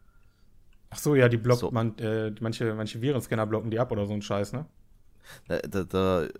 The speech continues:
Speaker 2: passiert echt viel momentan. Also bei manchen zieht sie zu viel Leistung, diese Software. Bei manchen, ich glaub irgendwie,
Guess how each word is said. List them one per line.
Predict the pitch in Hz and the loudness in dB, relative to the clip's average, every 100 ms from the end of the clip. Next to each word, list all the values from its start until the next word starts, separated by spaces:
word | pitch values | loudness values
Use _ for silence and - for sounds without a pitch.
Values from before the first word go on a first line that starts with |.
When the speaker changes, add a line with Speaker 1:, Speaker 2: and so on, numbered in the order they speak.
| - | -10
Speaker 2:
passiert | 95 101 | -8 -4
echt | 92 85 | -4 -4
viel | - 131 190 | -6 -2 -2
momentan. | 123 90 90 - 85 | 0 -2 -2 -2 -2
Also | 85 95 87 87 80 - | 0 0 2 2 0 -2
bei | |
manchen | 87 85 87 - 120 110 | -4 -2 -4 -4 -8 -6
zieht | - 107 | -6 -4
sie | - | -4
zu | 104 107 | -6 -6
viel | - 90 | -6 -4
Leistung, | 73 50 92 - 165 165 | -4 -4 -4 -4 -6 -6
diese | 165 156 | -8 -8
Software. | - 151 - 170 160 | -6 -6 -4 -2 -2
Bei | 160 117 | -2 -2
manchen, | 101 92 101 - 117 104 104 - | 0 -2 -4 -4 -2 -2 -4 -8
ich | 90 - | -16 -6
glaub | - 90 | -2 -2
irgendwie, | 82 92 95 92 | -2 -2 -2 -2